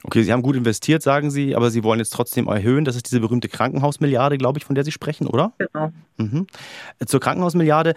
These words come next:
Speaker 1: da haben wir auch noch mal ein Statement von Frau Waldmann mitgebracht.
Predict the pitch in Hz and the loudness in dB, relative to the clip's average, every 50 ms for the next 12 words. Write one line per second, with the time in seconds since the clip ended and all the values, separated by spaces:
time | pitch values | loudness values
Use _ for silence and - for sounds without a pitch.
0 | - - - 117 117 143 185 165 - 156 170 160 156 143 117 123 - - 120 139 | -4 -4 -2 0 2 2 2 2 2 2 2 4 2 2 2 0 2 2 2 2
1 | 151 135 - 127 131 - - 120 117 104 104 110 107 - 104 104 101 98 - - | 2 0 2 0 -2 2 2 2 4 4 4 2 2 0 -2 -2 -2 -4 -4 -4
2 | 98 - - 101 - - | -6 -4 -2 -4 -4 -4